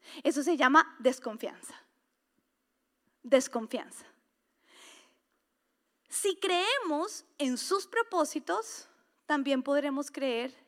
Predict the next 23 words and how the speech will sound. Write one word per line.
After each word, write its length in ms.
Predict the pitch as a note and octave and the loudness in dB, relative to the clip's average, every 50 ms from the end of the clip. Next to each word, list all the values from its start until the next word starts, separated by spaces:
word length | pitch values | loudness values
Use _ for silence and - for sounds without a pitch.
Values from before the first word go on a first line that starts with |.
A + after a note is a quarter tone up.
| _ _ _ _ _ | _ _ _ _ _
en 120 | - C4 B3 | -8 -4 -2
la 120 | B3 A#3 | -2 -2
bondad 340 | G#3+ A3 A3 A3 G#3+ G#3+ G#3 | -2 -2 -6 -6 -6 -6 -6
de 100 | G3+ G#3 | -6 -10
su 140 | - - - | -12 -18 -18
proceso. 480 | - - F#3 - - - - - - - _ _ _ _ _ _ _ _ _ _ _ _ _ _ _ _ _ _ _ _ | -16 -14 -14 -14 -16 -18 -20 -20 -20 -20 _ _ _ _ _ _ _ _ _ _ _ _ _ _ _ _ _ _ _ _
Y 120 | - C#4+ | 2 2
esto 200 | C#4 C4+ - - | 2 2 2 -4
a 40 | B3+ | -6
mí 100 | B3 A#3+ | -6 -4
me 120 | A#3+ A#3 A3+ | -4 -4 -4
dio 140 | A3 G#3+ | -4 -4
mucha 260 | G#3+ G#3+ G3 - - A3 | -6 -8 -12 -14 -16 -16
paz. 460 | - - - - - - - - _ _ _ _ _ _ _ _ _ _ - - _ _ _ _ _ - - - | -16 -18 -18 -18 -18 -20 -20 -20 _ _ _ _ _ _ _ _ _ _ -20 -20 _ _ _ _ _ -20 -20 -10
Porque 220 | - - D4+ C4 D#4 | -4 -4 2 4 4
yo 100 | D#4+ - | 4 4
te 80 | - | 4
voy 60 | C#4+ D#4 | 2 2
a 40 | |
decir 140 | D4+ D#4+ C#4 | 2 2 0
algo, 200 | C#4+ C4+ B3 B3 | 0 2 2 0
yo 160 | B3+ A3+ B3+ | 2 2 0
sé 580 | A#3 - - - D#4+ D4+ D4 C4+ B3 C#4 D4+ D4 | 0 0 0 2 4 4 4 4 2 0 -4 -6